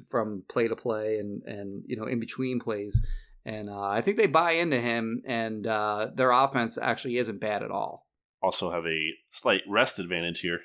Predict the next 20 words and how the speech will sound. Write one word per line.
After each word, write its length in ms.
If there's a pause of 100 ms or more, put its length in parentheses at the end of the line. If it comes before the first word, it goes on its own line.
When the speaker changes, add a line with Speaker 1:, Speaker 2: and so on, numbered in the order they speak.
Speaker 2:
you 60
know, 80
having 300
played 240
on 60
Speaker 1:
It's 80
true. 180
Speaker 2:
Thursday 180
night. 260
Speaker 1:
Yeah. 280 (300)
Speaker 2:
Um, 320
so 140
a 20
little 180
thing 240
in 80
their 120
favor 380
as 160
well. 380